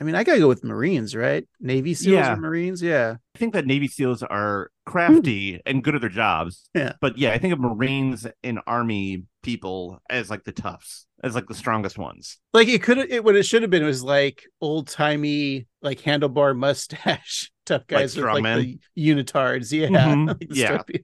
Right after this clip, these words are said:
Speaker 1: I don't know. I'm not here to, to make jokes. Um, <laughs> it's just a weird way to end <laughs> the episode. But, uh, yeah, so let's go back to the basement of seven forty-two Evergreen Terrace, where Homer sees Marge lifting a weight <gasps> and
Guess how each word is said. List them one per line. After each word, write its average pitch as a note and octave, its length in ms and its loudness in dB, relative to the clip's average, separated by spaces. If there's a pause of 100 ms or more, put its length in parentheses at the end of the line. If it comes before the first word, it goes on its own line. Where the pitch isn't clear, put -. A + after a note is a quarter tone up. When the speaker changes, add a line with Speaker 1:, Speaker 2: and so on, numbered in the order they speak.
(140)
Speaker 1:
I G3 120 4
don't B2+ 100 2
know. A#2 40 -10 (140)
I'm F3+ 120 4
not E3 120 6
here C3+ 160 -2
to, A#2 280 -6 (200)
to B2 320 -12 (320)
make - 280 -16 (160)
jokes. - 380 -14 (160)
Um, D3+ 340 0 (360)
<laughs> G#3+ 60 -14 (640)
it's A3 480 -2 (180)
just G#3+ 200 0
a G#3 40 2
weird F3 220 6
way D#3+ 140 4
to - 120 -2
end G#3 260 0
<laughs> - 60 -20
the F#3 520 -2 (100)
episode. C3+ 580 -6
But, D3 220 0
uh, D3 240 6
yeah, C3+ 180 0
so E3 140 -6
let's F3+ 140 -4
go G#3 120 -4
back D#3+ 220 -2
to C#3 220 -6 (400)
the G3+ 100 6
basement G3+ 440 4
of F3 80 0
seven E3+ 280 -2
forty-two D#3 380 -6
Evergreen C3+ 300 -6
Terrace, C3 400 -6
where C#3 120 -4
Homer D3+ 340 -4
sees C3+ 280 -10
Marge C#3 380 -4
lifting C#3 340 -10
a C#3 80 -4
weight D3+ 400 0
<gasps> - 0 -
and F3+ 300 -12